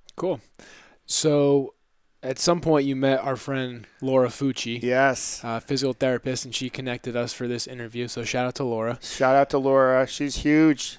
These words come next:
Speaker 2: She,
Speaker 1: Yeah.
Speaker 2: like, um, huge, huge player in my Peloton to get me to where I am today.
Speaker 1: Cool. So can you kinda describe that l-, relationship and how she kinda pushed you forward?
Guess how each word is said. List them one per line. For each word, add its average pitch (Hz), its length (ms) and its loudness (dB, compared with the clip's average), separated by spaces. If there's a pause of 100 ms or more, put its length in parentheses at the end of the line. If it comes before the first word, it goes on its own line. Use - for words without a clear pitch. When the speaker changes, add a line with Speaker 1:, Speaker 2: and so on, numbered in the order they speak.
Speaker 2:
She, - 160 -10
Speaker 1:
Yeah. 131 120 4
Speaker 2:
like, 131 360 0
um, 117 540 0
huge, 147 640 0 (500)
huge 147 300 0
player 139 320 4
in 131 60 0
my 120 120 -2
Peloton 120 920 -2 (220)
to 113 260 -8
get 120 240 -4
me 123 160 -8
to 123 240 -8
where 117 180 2
I 120 100 4
am 120 120 -8
today. 117 340 -8 (300)
Speaker 1:
Cool. 160 240 0
So - 160 -4
can 135 180 -6
you 131 80 -4
kinda 131 300 -2
describe 123 500 0
that 127 140 2
l-, 127 300 -4
relationship 131 600 -2
and 120 100 -6
how 127 140 -2
she 120 160 -6
kinda 120 240 -6
pushed 123 300 -6
you 117 60 -10
forward? 127 340 0